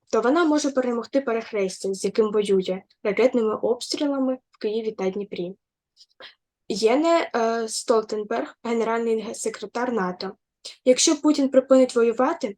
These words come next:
настане мир. Якщо Зеленський, не стане України як незалежної держави. Так, ми платимо ціну в цій війні, але українці платять кров'ю, а ми грошима».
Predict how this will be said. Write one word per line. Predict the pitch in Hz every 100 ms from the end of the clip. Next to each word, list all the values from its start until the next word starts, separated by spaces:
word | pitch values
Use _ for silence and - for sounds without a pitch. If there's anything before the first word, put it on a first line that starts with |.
| -
настане | 214 208 226 233
мир. | 220 185 180 - _ _
Якщо | 214 226 226
Зеленський, | 202 196 196 277 - 240 - - _
не | -
стане | 233 247 240 233
України | 226 240 220 302 254
як | 208 220
незалежної | 202 214 220 220 233
держави. | 214 226 - 180 170 175 - _ - - _
Так, | 339 240 196 - -
ми | 302
платимо | 330 302 208 208 202
ціну | 196 - 208 277 -
в |
цій | - 240 226
війні, | 220 196 185 196 _ _
але | 220 208 208
українці | 214 233 220 208 202
платять | 190 196 196 -
кров'ю, | - 208 269 214 190 _ - -
а | -
ми | 202 196
грошима». | 220 202 - 190 175